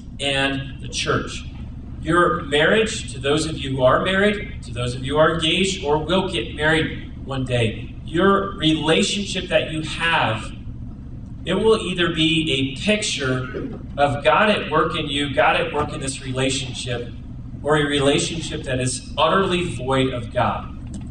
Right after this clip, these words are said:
And in a culture of, we live in, where fifty to fifty-five percent end in divorce, if you're a Christian, if you're a follower of Christ,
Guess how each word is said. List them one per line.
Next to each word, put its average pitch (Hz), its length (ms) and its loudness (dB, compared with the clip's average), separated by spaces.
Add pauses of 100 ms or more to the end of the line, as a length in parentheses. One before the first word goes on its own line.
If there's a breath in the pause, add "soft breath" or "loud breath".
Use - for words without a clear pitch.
(300)
And 143 200 0
in 151 140 0
a 147 180 0
culture 185 680 0
of, 127 320 4 (720)
we 131 120 -6
live 165 260 2
in, 127 340 0
where 127 120 -4
fifty 170 500 -2
to - 160 -6
fifty-five 165 580 0
percent 156 480 -4
end 147 180 -2
in 143 120 -6
divorce, 131 800 -4 (320)
if - 180 -6
you're 165 180 2
a 160 100 2
Christian, 185 500 -2
if 131 160 -8
you're 135 140 -4
a 131 120 -2
follower 160 400 4
of 120 200 -4
Christ, - 600 -2